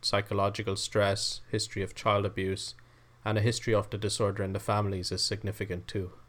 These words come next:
Along with all the other symptoms I mentioned, panic attacks can be almost surreal for the patients. They feel like they're losing control, they're not themselves, and the biggest, most common thing people say is, "I feel like I was dying.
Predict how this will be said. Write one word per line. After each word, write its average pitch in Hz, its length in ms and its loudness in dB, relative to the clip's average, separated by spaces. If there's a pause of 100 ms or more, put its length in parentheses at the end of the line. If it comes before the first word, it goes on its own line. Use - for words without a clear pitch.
(240)
Along 127 320 6
with 127 120 4
all 123 140 6
the 113 180 2
other 123 180 4
symptoms 107 480 -2
I 98 120 0
mentioned, 101 440 -6
panic 131 320 -4
attacks - 400 0
can 107 280 -2
be 104 320 -4 (140)
almost 110 520 0
surreal 110 520 4
for - 140 -2
the 92 80 0
patients. - 640 -4 (560)
They 104 80 2
feel 120 220 2
like 110 160 4
they're 107 100 2
losing 104 360 0
control, 113 680 6
they're 98 160 -2
not 101 200 0
themselves, 104 720 2
and 101 200 -2
the 101 40 0
biggest, 123 460 0
most 104 180 0
common 123 300 2
thing 110 160 -2
people 104 320 -2
say 107 320 2 (460)
is, 110 140 0
"I 104 100 4
feel 131 260 4
like 113 240 6
I 110 60 2
was 104 200 2
dying. 101 520 2